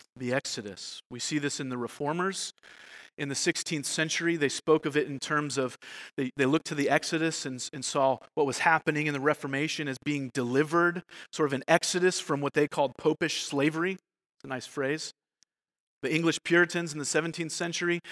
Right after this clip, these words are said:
they looked at the Civil War in England and they saw it as an exodus. The emancipation movements in the eighteen hundreds did this as well. The civil rights movement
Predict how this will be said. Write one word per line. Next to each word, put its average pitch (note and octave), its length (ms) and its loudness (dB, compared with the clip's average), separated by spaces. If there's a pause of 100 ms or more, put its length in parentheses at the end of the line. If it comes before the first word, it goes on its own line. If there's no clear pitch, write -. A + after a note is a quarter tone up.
(200)
they D3 80 4
looked D#3+ 260 6
at C#3 120 2
the C3 80 0
Civil E3 420 4
War E3 320 6
in D3+ 80 2
England F3 500 0
and C#3 140 -6
they D3+ 80 0
saw D3+ 300 4
it D3 80 4
as C#3 200 0
an C3 160 -6
exodus. - 680 -4 (1000)
The D3 60 2
emancipation D#3+ 760 0
movements E3+ 460 -2
in D3 80 -6
the D3 120 -2
eighteen E3+ 240 -2
hundreds E3+ 600 -2 (440)
did D#3 120 0
this E3 200 2
as C3 120 -8
well. D#3+ 240 6
The C#3+ 80 0
civil D#3+ 320 0
rights C#3+ 380 2
movement F3 340 -2